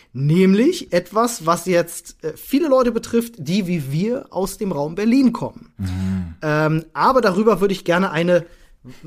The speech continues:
Speaker 1: übergeordnete Frage stellen. Und zwar streikt, äh, die gute B V G. Ne?
Speaker 2: Am Freitag, ne?
Speaker 1: Am Freitag.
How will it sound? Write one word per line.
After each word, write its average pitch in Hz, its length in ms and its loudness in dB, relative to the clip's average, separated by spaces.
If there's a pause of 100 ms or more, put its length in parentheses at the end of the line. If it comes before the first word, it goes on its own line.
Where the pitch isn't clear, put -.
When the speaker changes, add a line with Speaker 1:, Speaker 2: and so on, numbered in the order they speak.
(180)
Speaker 1:
übergeordnete 190 640 0
Frage 135 380 -2
stellen. 127 320 -8
Und 190 120 -2
zwar 220 280 0
streikt, 196 680 -4 (480)
äh, 175 260 0
die 170 120 -4
gute 285 180 2
B 233 180 0
V 247 220 -2
G. 170 300 -4 (600)
Ne? 127 120 -6
Speaker 2:
Am 139 100 2
Freitag, 123 400 0
ne? 95 160 -2
Speaker 1:
Am 311 140 0
Freitag. - 520 -14